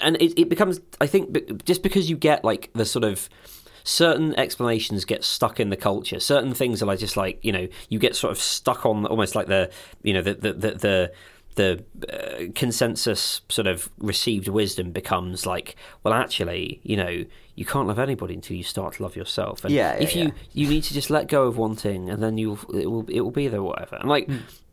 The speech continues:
Speaker 1: I, and, and also, just more fundamentally in terms of that specific problem, like, a lot of, you know, people who are just like, if you don't have a,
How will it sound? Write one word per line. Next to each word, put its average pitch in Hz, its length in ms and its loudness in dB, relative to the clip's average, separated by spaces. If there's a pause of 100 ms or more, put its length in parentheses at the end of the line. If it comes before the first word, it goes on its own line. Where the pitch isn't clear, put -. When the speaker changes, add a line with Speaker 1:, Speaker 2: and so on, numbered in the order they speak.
(180)
Speaker 1:
I, 98 180 0
and, 135 240 2
and 151 140 4
also, 175 580 2
just 127 220 0
more 151 200 6
fundamentally 131 460 4
in 104 80 0
terms 110 180 2
of 98 60 -2
that 117 140 0
specific - 560 0
problem, 85 480 -6 (240)
like, 107 180 4
a 123 40 4
lot 123 120 4
of, 107 240 4
you 123 120 4
know, 87 140 0
people 107 300 0
who 98 80 4
are 95 60 2
just 92 200 -2
like, 92 340 -4 (480)
if 131 200 2
you 131 100 0
don't 113 220 4
have 92 420 -2
a, 92 120 -4